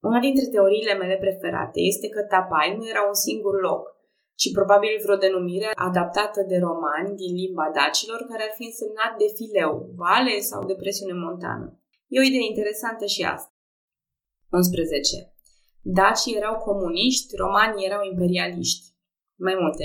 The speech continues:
episoade. Am vorbit de câteva ori despre cum ținem cu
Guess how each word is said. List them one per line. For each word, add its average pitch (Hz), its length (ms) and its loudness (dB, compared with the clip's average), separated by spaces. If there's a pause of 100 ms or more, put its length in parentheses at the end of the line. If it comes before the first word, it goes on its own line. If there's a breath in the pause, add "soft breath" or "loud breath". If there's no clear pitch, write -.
episoade. - 480 -6 (680)
Am 226 80 8 (120)
vorbit 254 320 2
de 254 100 -4 (100)
câteva 214 340 0 (100)
ori 190 160 -2
despre 190 260 0
cum 190 120 -2
ținem 190 340 -2
cu 180 80 -2